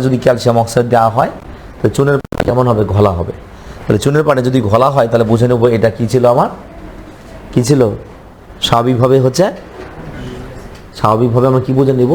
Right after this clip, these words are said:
যে এর মধ্যে জৈব অ্যাসিড আছে। একদম সিম্পল পরীক্ষা। জৈব অ্যাসিড যদি থাকে, সোডিয়াম কার্বনেট বা বাইকার্বনেট দিব। সোডিয়াম কার্বনেট দিলেও যে বিক্রিয়া হবে, সোডিয়াম বাইকার্বনেট দিলেও সেম বিক্রিয়া হবে। কার্বন ডাইঅক্সাইড গ্যাস যদি বুদবুদ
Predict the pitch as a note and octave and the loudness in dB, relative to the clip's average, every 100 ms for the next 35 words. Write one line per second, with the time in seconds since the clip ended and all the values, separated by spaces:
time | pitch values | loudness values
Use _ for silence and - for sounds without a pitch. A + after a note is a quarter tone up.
0 | F3+ B2 A#2 A#2 A2 A#2+ A#2 A2 - F2+ | 2 4 4 2 4 4 4 2 0 0
1 | F2 - - - - - - D3+ D#3 - | 0 -4 -14 -14 -18 -4 -2 0 -2 0
2 | C3 A#2+ B2 G2+ G2+ F2+ - - - - | -2 2 0 2 -2 -2 -10 -10 -18 -18
3 | - A2 B2 B2 B2 C#3 C#3 C3+ B2 B2 | -4 2 4 4 2 2 0 0 -2 0
4 | D#3+ A#2+ A#2+ B2 B2 A2+ A#2+ D#3 D#3 A#2+ | 0 2 2 0 0 0 2 0 2 2
5 | A2+ A2 A#2 A#2 A#2+ A2+ A#2+ F3 - - | 2 2 0 2 0 2 2 0 -2 -16
6 | - - - - - G#2 - B2 B2+ A#2+ | -20 -20 -20 -8 -4 -2 0 0 0 0
7 | B2 C3+ C3 C#3 C#3+ C3+ B2+ C3+ D3 C#3 | 2 0 2 2 4 2 2 2 2 2
8 | D3+ A3+ - B2+ B2 B2+ B2 A#2 - - | 0 -2 -2 0 2 2 0 -8 -16 -16
9 | - G#2+ A2 A#2+ A#2+ B2 B2 B2 A2 A#2+ | -4 0 2 2 2 2 2 0 2 2
10 | D#3 - - A#2 G2+ F#2+ F#2+ F2 F2+ F#2 | 2 0 -2 0 2 0 2 0 0 -10
11 | - - - - - - B2 C#3 C#3+ D3 | -14 -20 -20 -18 -6 -2 0 2 2 0
12 | - D#3 C#3 B2 A#2+ C3+ C3+ A2+ A#2+ A#2 | 0 -2 2 2 2 2 2 2 2 2
13 | B2+ | 0